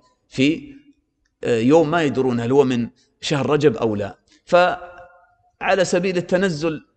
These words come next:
قال المشركون: "يعني إن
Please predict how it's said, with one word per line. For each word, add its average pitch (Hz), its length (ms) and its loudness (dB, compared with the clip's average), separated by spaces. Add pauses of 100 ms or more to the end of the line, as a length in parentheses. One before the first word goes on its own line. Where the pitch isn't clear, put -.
قال 175 260 2
المشركون: 147 720 0 (360)
"يعني 156 540 2
إن - 360 -6